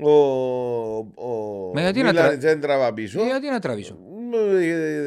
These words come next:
Speaker 1: ε, δικαίωμα του και ποτούν τους. Είχα σε ένα συμβόλαιο, αν θέλουν χαρίζουν. Και τα λάθη πληρώνονται.
Speaker 2: Ε, εντάξει, ε, να τα, ε, και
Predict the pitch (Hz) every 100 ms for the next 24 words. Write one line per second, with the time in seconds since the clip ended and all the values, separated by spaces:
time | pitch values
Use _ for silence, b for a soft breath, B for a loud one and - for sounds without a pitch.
0 | 143 139 139 127 135 180 202 214 214 196
1 | 214 208 196 208 170 113 110 170 165 147
2 | 165 151 143 151 220 220 208 190 208 196
3 | - 120 92 87 87 104 107 113 101 90
4 | 117 135 B B B 151 151 151 - -
5 | _ - 175 202 233 233 202 220 233 254
6 | 240 123 85 _ _ _ - 196 415 427
7 | - 123 139 185 - 135 196